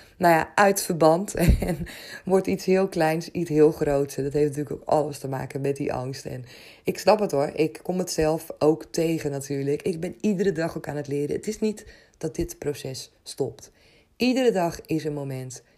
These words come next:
iedere dag is een leerschool. En dat je je bewust kan worden van de gedachten die je in je hoofd hebt. En iedere dag is een moment, op het moment dat jij dat pareltje eruit hebt gelicht van die negatieve gedachten,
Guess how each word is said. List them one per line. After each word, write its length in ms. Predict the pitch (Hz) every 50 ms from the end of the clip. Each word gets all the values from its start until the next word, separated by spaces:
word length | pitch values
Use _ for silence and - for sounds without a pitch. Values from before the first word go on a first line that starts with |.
| _ _
iedere 300 | - 190 185 165 175 165
dag 220 | - 143 151 151
is 160 | - - 151 139
een 120 | 147 147
leerschool. 680 | 147 143 143 147 143 - - - 139 131 131 131 -
En 140 | - 131 135
dat 220 | 135 151 151 -
je 60 | - 147
je 160 | 143 139 139 - - - - _ _ _ _ _ _ -
bewust 460 | - 165 147 - 214 208 202 - -
kan 180 | - 147 160
worden 320 | 156 139 139 135 139 143 139
van 160 | - 180 185
de 60 | 175
gedachten 540 | 165 - 160 143 165 151 - - - 143 -
die 120 | - 156
je 80 | 151 147
in 80 | 143 135
je 60 | 139
hoofd 220 | 117 139 - -
hebt. 200 | 147 135 135 -
En 120 | 147 - -
iedere 280 | - 214 233 233 214 226
dag 300 | 175 190 185 185 - - -
is 180 | - 262 247
een 80 | 233 226
moment, 360 | 208 196 185 175 170 170 175
op 280 | - - - - - -
het 100 | - 147
moment 200 | 156 170 165 156
dat 100 | 151 -
jij 100 | 160 151
dat 240 | 156 156 - _ -
pareltje 460 | - 220 226 220 196 190 - 190 165
eruit 300 | - - 165 165 165 -
hebt 140 | 156 - -
gelicht 320 | - 156 151 151 - -
van 100 | - 156
die 80 | 156 156
negatieve 480 | 156 156 156 147 151 - 160 147 160
gedachten, 440 | 151 - 139 147 147 - - 147